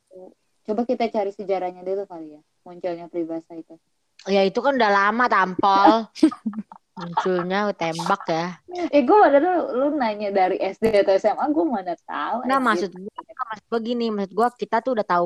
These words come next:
Speaker 2: peribahasa itu dari S D apa dari S M P gitu loh.
Speaker 1: Kalau, kalau gua pribadi sih, gua taunya pas S M A ya. Gua.
Speaker 2: Wah, lu mah pas kuliah.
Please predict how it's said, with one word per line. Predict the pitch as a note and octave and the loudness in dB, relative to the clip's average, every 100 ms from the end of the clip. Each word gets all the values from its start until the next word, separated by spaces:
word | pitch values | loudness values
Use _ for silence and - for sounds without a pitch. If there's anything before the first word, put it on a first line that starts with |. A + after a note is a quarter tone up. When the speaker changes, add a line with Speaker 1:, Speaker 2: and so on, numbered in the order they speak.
| E3+ | 0
Speaker 2:
peribahasa | F3 F3 E3 D#3+ D#3 | -2 -2 0 -2 -4
itu | D3+ D3+ | -8 -6
dari | G#3 E3 | -4 -4
S | C#3+ C#3 - | -6 -12 -6
D | E3+ | -6
apa | G#3 F#3 | -4 -4
dari | D#3 C#3+ | -4 -4
S | |
M | E3+ G3 | -4 -4
P | G3 G3 F3+ | -2 0 0
gitu | E3+ F3 | -2 -2
loh. | D#3 | 0
Speaker 1:
Kalau, | D3 G#3+ G3+ F#3+ - | 4 6 6 2 0
kalau | G#3 G3 F#3+ | 2 4 4
gua | F#3 G3 | 4 2
pribadi | G3 G3 F3+ F3 F#3 G#3+ | 2 2 2 0 0 0
sih, | A#3+ | -2
gua | A3+ A#3 - | -2 -4 -2
taunya | G3 E3 D#3 D#3+ G3 | -2 0 0 -4 -6
pas | F#3+ F#3 | -6 -8
S | D3+ | -10
M | D#3+ E3 | -8 -8
A | - F#3 | -10 -12
ya. | D3 - - B2+ - - _ _ _ _ _ _ _ _ | -14 -16 -16 -16 -18 -20 _ _ _ _ _ _ _ _
Gua. | F3 F#3+ F#3+ | -6 0 4
Speaker 2:
Wah, | F3+ | 4
lu | G3+ | 2
mah | A#3+ | 0
pas | A3 | -4
kuliah. | - G3 G#3 A3+ G#3 F#3 | -4 -4 -2 0 2 2